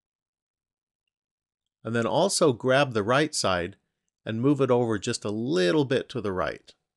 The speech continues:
And the reason that we're doing this is if you don't pull the right side over a little bit,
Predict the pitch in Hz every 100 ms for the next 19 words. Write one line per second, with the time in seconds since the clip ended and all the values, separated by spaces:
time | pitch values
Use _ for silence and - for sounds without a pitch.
0 | _ _ _ _ _ _ _ _ _ 120
1 | 117 165 220 196 160 139 123 135 117 113
2 | 127 92 - - _ _ _ 110 120 117
3 | 127 180 - - 156 123 139 156 - 120
4 | 107 101 98 92 90 82 80 -